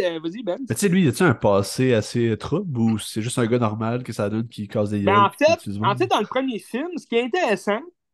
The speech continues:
Speaker 1: ce que moi, j'ai beaucoup aimé dans le premier film, c'est que tu vas pas trop explorer le personnage. Il va aller, à un moment donné, ben là, à un moment donné, tu te rends compte que, ok, <laughs> il doit avoir des, <laughs> un passé, euh, assez trouble, comme tu dis, euh, tu sais, il doit avoir des expériences assez, euh, loufoques à raconter,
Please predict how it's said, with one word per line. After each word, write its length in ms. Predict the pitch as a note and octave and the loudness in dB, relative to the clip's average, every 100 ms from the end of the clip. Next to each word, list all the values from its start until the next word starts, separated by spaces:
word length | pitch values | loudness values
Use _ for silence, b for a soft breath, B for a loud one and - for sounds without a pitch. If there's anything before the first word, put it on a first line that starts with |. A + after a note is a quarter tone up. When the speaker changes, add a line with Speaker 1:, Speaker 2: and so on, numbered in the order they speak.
| _ | _
Speaker 1:
ce 100 | - | 0
que 140 | G3 | 0
moi, 160 | F#3+ D4+ | 2 -2
j'ai 140 | A#3+ | -2
beaucoup 260 | F#3 F#3+ C4+ | -4 -4 -4
aimé 180 | A3 | -4
dans 80 | C#4 | -4
le 60 | G3+ | -6
premier 260 | F#3 F3+ | -4 -4
film, 220 | E3+ A#3 D#4+ D4+ b b b | -2 -4 -4 -12 b b b
c'est 160 | - A3 | 0 0
que 60 | A3 | 6
tu 40 | |
vas 120 | C4 | 4
pas 120 | C4 | 4
trop 240 | G4+ F4+ G4 | 0 2 2
explorer 440 | D#4+ - A3+ G3+ | 0 0 2 2
le 80 | C4 | 0
personnage. 760 | - F#3 F#3+ F#3+ G3 D3+ - _ _ _ _ _ _ _ _ | -4 -4 -6 -6 -8 -10 -14 _ _ _ _ _ _ _ _
Il 140 | G3 | 0
va 200 | G3 C#4 | 4 4
aller, 320 | C4+ A3+ C#4+ D4 | 6 4 2 -2
à 40 | |
un 20 | |
moment 220 | G3 G3 | -4 -6
donné, 480 | F#3+ F#3 G3+ A3+ F#3 | -4 -4 -4 -8 -8
ben 140 | D#3+ F#3 | -2 0
là, 140 | G#3 E3 _ | -2 -4 _
à 80 | F3+ | -6
un 40 | |
moment 120 | F3+ | -6
donné, 140 | F#3+ A3 | -6 -8
tu 120 | - | -8
te 80 | - | 0
rends 180 | F3 | 0
compte 280 | D#3+ F#3+ G#3+ | 2 0 0
que, 180 | E3 D3+ | -4 -6
ok, 120 | - | -4
<laughs> 300 | A3 E3 - | -6 -6 2
il 160 | G4 D4 | 2 4
doit 180 | G3 F#3+ | 4 6
avoir 260 | F#3+ A3 | 6 2
des, 300 | G3+ F#3 F#3 | 0 -8 -4
<laughs> 320 | D#4 - _ - | -4 -4 _ -4
un 80 | |
passé, 600 | F#3+ G#3+ G3 F#3+ A3+ A3 G3+ | 0 2 0 -2 -8 -4 -2
euh, 180 | F3+ | -2
assez 260 | F3+ F3+ A3 | -6 -6 -6
trouble, 300 | F#3+ A3+ D#4+ | 0 0 2
comme 220 | C#4 A#3+ | -2 -2
tu 160 | G3+ G#3 | -10 -14
dis, 300 | G#3 D#4 D#4 | -4 -2 0
euh, 220 | A3+ G3 F#3 _ _ _ - | 0 -2 -6 _ _ _ -2
tu 80 | |
sais, 60 | B3+ | 0
il 40 | |
doit 140 | G3 G3+ | 4 4
avoir 160 | G#3+ | 4
des 180 | B3 G#3 | 2 0
expériences 540 | G3+ - G3+ G#3+ A#3+ G#3+ | -2 -2 -4 -2 -4 -8
assez, 440 | F#3+ - A#3 A#3 | -10 -10 -8 -2
euh, 240 | G3+ F#3 F3+ | -2 -2 -4
loufoques 460 | G3+ G3+ G#3+ A#3+ F#3+ | -4 -2 0 0 -2
à 60 | |
raconter, 580 | E3+ F3+ F3+ F3 A#3 D#4+ | -4 -4 -10 -8 -8 -8